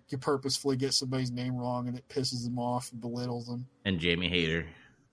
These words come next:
Speaker 1: And Jamie Hayter, who she won't say that to because she could probably beat her up.
Speaker 2: Mm.
Speaker 1: <laughs> She won't
Speaker 2: Wh-
Speaker 1: mess her name up.
Speaker 2: Which, by the way, I think it's totally leading to Jamie Hayter versus Britt Baker at some point,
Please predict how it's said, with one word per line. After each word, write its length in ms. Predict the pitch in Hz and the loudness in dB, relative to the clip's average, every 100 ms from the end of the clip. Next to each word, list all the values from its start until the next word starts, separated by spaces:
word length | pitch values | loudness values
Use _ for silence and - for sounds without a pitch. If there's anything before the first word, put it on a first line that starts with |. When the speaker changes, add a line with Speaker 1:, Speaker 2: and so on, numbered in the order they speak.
| _ 165 | _ 0
Speaker 1:
And 100 | 160 | 4
Jamie 280 | 180 175 | 6 6
Hayter, 380 | 151 165 156 156 | 6 4 4 4
who 100 | 160 | 2
she 180 | - 180 | 2 0
won't 300 | 170 175 - | 0 -2 0
say 200 | - 165 | 0 2
that 200 | 156 156 | 2 0
to 200 | - 147 | -2 -2
because 280 | 143 135 143 | -2 -4 -2
she 140 | 143 147 | -2 -4
could 140 | 135 | -2
probably 260 | 147 147 139 | 2 2 2
beat 280 | 131 143 | 0 0
her 180 | 143 143 | 2 4
up. 260 | 131 127 135 - _ - | 4 0 -4 -16 _ 0
Speaker 2:
Mm. 320 | 107 98 95 - - | 2 4 2 -2 -4
Speaker 1:
<laughs> 40 | - - | -6 -6
She 160 | - 202 | -2 6
won't 160 | 202 175 | 6 8
Speaker 2:
Wh- 20 | |
Speaker 1:
mess 200 | 180 - | 4 4
her 200 | 175 170 | 2 0
name 260 | 135 131 | -2 -2
up. 260 | 123 135 - - | -2 -4 -6 4
Speaker 2:
Which, 240 | 135 131 | 6 8
by 160 | 180 143 | 12 12
the 60 | 117 | 12
way, 300 | 107 104 - | 12 10 10
I 160 | 113 117 | 10 10
think 260 | 147 127 | 6 4
it's 300 | 113 - - _ | 4 0 -10 _
totally 560 | - 107 104 98 92 90 | 2 4 6 4 4 2
leading 460 | 85 87 87 87 | 2 2 2 0
to 160 | 90 87 | -2 -4
Jamie 340 | 78 80 82 | -2 -2 -2
Hayter 320 | 78 82 80 76 | 0 0 0 -2
versus 400 | 78 73 76 73 | -4 -4 -8 -6
Britt 260 | 78 - | -4 -2
Baker 320 | 80 78 - | 0 0 -2
at 160 | 73 67 | -6 -4
some 220 | 76 71 | -6 -6
point, 420 | 73 71 65 - | -6 -6 -6 -8